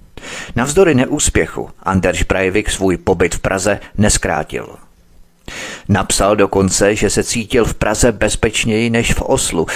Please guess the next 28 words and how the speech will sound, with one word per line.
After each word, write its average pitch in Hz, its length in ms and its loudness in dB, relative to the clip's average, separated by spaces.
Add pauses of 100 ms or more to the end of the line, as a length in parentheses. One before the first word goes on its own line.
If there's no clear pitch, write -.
(160)
pravděpodobně 147 720 2
proto, 127 420 0
že 120 160 2
v - 80 -10
této 120 320 0
zemi 117 340 4 (120)
v - 100 0
podstatě - 540 0
nežijí 104 440 0
žádní 98 400 0
muslimové, 90 680 0 (240)
jak 90 220 -2
napsal 87 360 0
v 82 40 -6
manifestu. - 640 -6 (1200)
Jedinými 143 440 4
zločinci 117 600 2
jsou 107 400 2
podle 101 380 2
něj 104 320 2 (260)
křesťanští 107 800 0
cikáni, 78 680 0 (160)
které 87 380 0
vláda 90 500 2
vyhnala 92 580 0
z 95 60 -2
hlavního 92 460 -2
města. 98 520 0